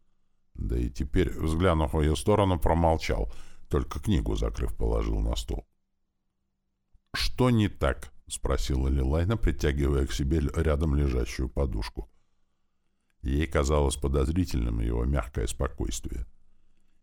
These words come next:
Именно он все время резал ей сознание. Давил, а порой пугал,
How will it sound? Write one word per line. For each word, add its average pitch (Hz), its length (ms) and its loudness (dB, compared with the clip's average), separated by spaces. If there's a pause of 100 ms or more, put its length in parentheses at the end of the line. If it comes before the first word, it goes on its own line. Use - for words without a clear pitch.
(120)
Именно 131 420 4 (100)
он 90 180 4
все 73 180 0
время 71 320 2
резал 65 380 0
ей 65 160 0
сознание. 60 760 0 (380)
Давил, 113 640 6
а 110 100 6
порой 110 400 8
пугал, 69 600 2